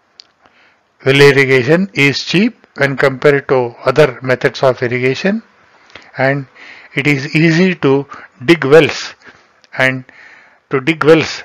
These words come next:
they do not require superior technology. It is easy even for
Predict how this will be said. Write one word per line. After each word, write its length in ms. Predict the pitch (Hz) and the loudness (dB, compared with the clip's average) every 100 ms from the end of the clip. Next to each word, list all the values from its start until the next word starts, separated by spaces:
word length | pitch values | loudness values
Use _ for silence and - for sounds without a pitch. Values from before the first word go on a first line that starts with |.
| _ | _
they 160 | - 135 | -2 0
do 120 | 131 | 0
not 260 | 135 147 143 | -2 -2 -2
require 500 | 131 - 135 139 131 - - - - | -6 0 2 2 -2 -20 -20 -20 -14
superior 720 | - 175 196 196 190 185 180 | -6 -4 0 0 4 4 4
technology. 680 | 165 139 143 123 107 104 - _ _ _ _ _ _ _ _ _ _ _ _ _ _ _ _ _ _ _ _ _ - | -2 -4 -2 -4 -4 -12 -18 _ _ _ _ _ _ _ _ _ _ _ _ _ _ _ _ _ _ _ _ _ -10
It 160 | 123 | -4
is 240 | 135 123 120 _ - | -2 -2 -6 _ 2
easy 460 | 151 147 175 185 143 | 4 6 4 2 0
even 340 | 143 147 156 - _ _ _ _ _ _ | 2 4 2 -4 _ _ _ _ _ _
for 400 | - 131 131 | 2 2 2